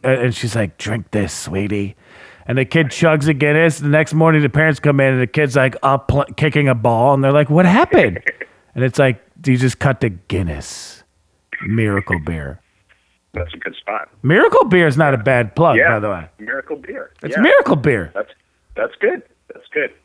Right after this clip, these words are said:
Speaker 1: No shit, it's good. That's why I get paid.
Speaker 2: I, I read a
Speaker 1: <laughs> Miracle
Speaker 2: book a long
Speaker 1: Beer.
Speaker 2: time ago by, by,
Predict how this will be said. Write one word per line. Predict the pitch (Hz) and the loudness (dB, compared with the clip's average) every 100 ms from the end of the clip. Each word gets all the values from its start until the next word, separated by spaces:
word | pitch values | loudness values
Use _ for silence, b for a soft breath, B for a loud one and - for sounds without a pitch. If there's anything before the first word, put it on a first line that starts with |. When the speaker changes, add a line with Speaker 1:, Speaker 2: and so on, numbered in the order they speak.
| - | -4
Speaker 1:
No | 151 | -2
shit, | 180 - 233 269 | -2 2 2 2
it's | 147 - | 0 -2
good. | 139 101 | -4 -4
That's | 113 | -2
why | 170 | -2
I | 165 | 0
get | 151 - | -2 -2
paid. | 196 147 82 _ _ _ _ _ _ _ 127 | -2 -2 -4 _ _ _ _ _ _ _ 0
Speaker 2:
I, | 127 131 147 117 | 2 2 0 0
I | 123 | 0
read | 127 135 135 131 | 0 0 0 -2
a | 117 107 107 _ _ _ | -4 -6 -10 _ _ _
Speaker 1:
<laughs> | _ _ - 127 320 | _ _ -8 -2 0
Miracle | - | 2
Speaker 2:
book | - - | 0 0
a | |
long | 139 - | -2 -2
Speaker 1:
Beer. | - | -4
Speaker 2:
time | 110 107 | -4 -6
ago | 101 95 - _ | -8 -10 -12 _
by, | 117 113 - 117 | -6 -6 -8 -8
by, | 123 127 | -4 -4